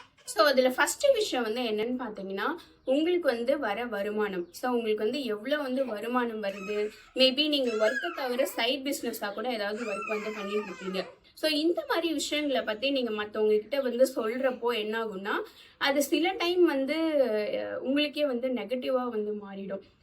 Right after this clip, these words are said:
இப்ப என்னன்னா, உங்ககிட்ட நிறைய காசு இருக்குன்னு தெரிஞ்சுட்டு வந்து தேவையில்லாத வந்து கடன் வாங்குறவங்க வந்து நிறைய பேர் வருவாங்க. அப்படி இல்லைன்னா வந்து தேவையில்லாத ஐடியாஸ் வந்து கொடுப்பாங்க.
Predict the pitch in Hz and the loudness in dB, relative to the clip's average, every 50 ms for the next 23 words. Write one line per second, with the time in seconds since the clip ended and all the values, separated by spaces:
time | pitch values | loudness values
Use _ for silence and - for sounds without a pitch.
0 | _ _ - 240 240 240 233 240 254 262 285 285 269 247 226 220 226 226 254 247 | _ _ -8 -4 -2 -2 0 0 0 2 2 2 0 0 -2 -4 -4 -2 -2 0
1 | 226 214 214 220 240 233 - 226 208 214 254 - - 240 233 - 220 220 226 240 | 0 -2 -2 -2 -2 -4 -2 -2 -2 -2 -2 -2 -2 -4 -4 -2 -4 -4 -4 -4
2 | 240 226 214 214 254 247 - - 208 196 208 226 226 220 214 214 214 214 214 208 | -4 -6 -4 -4 -4 -6 -6 -8 -10 -8 -8 -8 -8 -6 -4 -4 -2 -2 -2 -2
3 | 202 214 214 226 233 226 208 214 208 208 226 233 220 214 - 202 202 220 226 240 | -4 -4 -4 -6 -4 -4 -6 -6 -6 -6 -6 -6 -6 -6 -6 -4 -4 -4 -4 -2
4 | 240 226 220 214 208 202 196 190 190 190 190 190 196 208 208 208 196 196 196 196 | -4 -2 -2 -2 -2 -4 -6 -8 -8 -8 -8 -8 -6 -6 -6 -6 -6 -6 -8 -8
5 | 190 202 202 202 196 196 190 202 208 208 196 190 190 190 190 190 - - - - | -8 -10 -8 -2 -2 -2 -2 0 -4 -4 -4 -4 -6 -8 -8 -10 -12 -16 -20 -20
6 | - _ _ 220 233 226 220 262 262 262 277 285 294 302 311 302 262 254 254 285 | -20 _ _ 0 0 2 2 0 2 4 4 4 4 4 0 0 0 -2 -2 -2
7 | 254 269 233 233 254 254 254 247 233 226 233 226 262 247 226 220 220 220 262 254 | -2 0 0 2 2 2 0 0 0 -2 -2 -2 -2 0 0 -2 0 4 4 4
8 | 254 247 240 214 214 226 226 247 226 220 - 208 202 196 190 185 | 4 4 0 -2 -4 -4 -4 -8 -10 -8 -6 -6 -4 -2 -2 -4